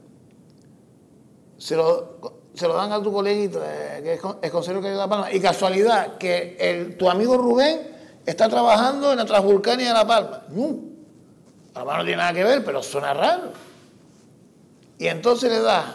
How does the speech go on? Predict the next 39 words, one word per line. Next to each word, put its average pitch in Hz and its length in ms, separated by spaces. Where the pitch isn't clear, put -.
el 147 120
personal 196 440
tuyo 302 360
en 147 100
una 196 100
ambulancia 226 340
que 233 60
no 220 80
tiene 220 160
tarjeta, 214 440
tarjeta 180 340
de 185 40
transporte 180 400
y 190 40
sin 190 120
seguro. 196 380
Yo 202 140
me 233 80
gustaría 185 580
preguntar 131 680
si 135 340
cogen 208 380
un 196 200
Nota 196 280
sin 143 200
tarjeta 147 420
de 160 220
transporte 160 280
y - 40
sin 151 80
seguro, 170 220
lo 160 180
que 151 120
le 147 120
hace. - 300
A 156 120
ti 269 140
nada, 262 400
parece. - 600